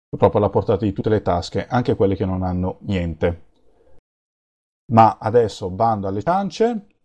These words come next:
che, eh, c'è molto da dire. Passo la parola a Opona, che ci parla di questo gioco chiacchieratissimo, benché a me ne freghi zero,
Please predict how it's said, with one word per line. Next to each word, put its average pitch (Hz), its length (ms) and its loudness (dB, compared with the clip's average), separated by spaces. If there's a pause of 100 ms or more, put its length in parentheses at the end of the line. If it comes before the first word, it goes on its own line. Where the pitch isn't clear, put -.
(120)
che, 92 260 -4 (840)
eh, 80 80 -12
c'è - 160 -10
molto 95 300 -4
da 151 100 0
dire. 120 500 -2
Passo 180 300 0
la 92 120 -2
parola 101 340 0
a 87 320 -2
Opona, 107 720 -2 (280)
che 180 140 -6
ci 214 120 -2
parla 95 280 2
di 120 100 -4
questo 107 240 -2
gioco 101 300 0
chiacchieratissimo, 107 1000 -4
benché 151 300 2
a 131 60 -2
me 87 240 -8
ne 120 160 0
freghi 90 440 -4
zero, 101 520 0